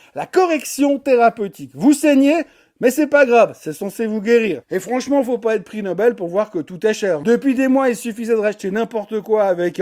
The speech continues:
A I dans le nom et de le revendre trois jours plus tard avec un quinze pour cent de profit. Trop facile, c'était devenu un marché de touristes. Sauf que là,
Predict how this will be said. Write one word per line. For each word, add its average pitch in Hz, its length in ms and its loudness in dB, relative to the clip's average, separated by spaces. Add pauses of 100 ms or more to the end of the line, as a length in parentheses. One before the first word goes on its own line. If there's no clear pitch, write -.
(100)
A 214 180 0
I 220 180 -4
dans 185 180 0
le 185 40 -4
nom 247 340 0
et 240 140 -4
de 208 80 -2
le 190 80 2
revendre 180 300 -2
trois 180 240 -6
jours 170 160 -8
plus 143 160 -20
tard 185 180 -4
avec 147 280 -6
un 156 100 -8
quinze 185 240 -8
pour 170 160 -14
cent 175 160 -12
de 160 40 -12
profit. 165 520 -6
Trop 277 280 0
facile, 254 520 -2 (280)
c'était 190 320 -6
devenu 185 320 -6 (100)
un 254 120 -2
marché 226 580 -6
de 294 140 2
touristes. 214 480 -4
Sauf 311 280 -6
que 233 100 -4
là, 294 220 6